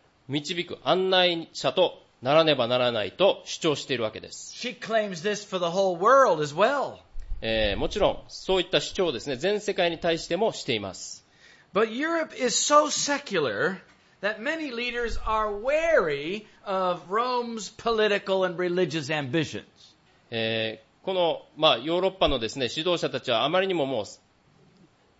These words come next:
Speaker 1: 俗化しているので、世俗的になっているので、えー、この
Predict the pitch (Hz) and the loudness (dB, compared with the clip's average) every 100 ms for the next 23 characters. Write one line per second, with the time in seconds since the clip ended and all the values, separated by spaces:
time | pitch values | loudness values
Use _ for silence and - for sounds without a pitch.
0 | 117 151 165 - 170 - 170 147 110 95 | -4 -2 -2 0 0 2 -2 -2 -2 -2
1 | 156 156 156 165 151 147 147 - 120 113 | -2 -2 -4 -6 -2 0 0 -2 -4 -2
2 | 143 135 - - - _ - 127 123 117 | 2 2 0 -10 -20 _ -2 0 0 -2
3 | 135 117 | -4 -4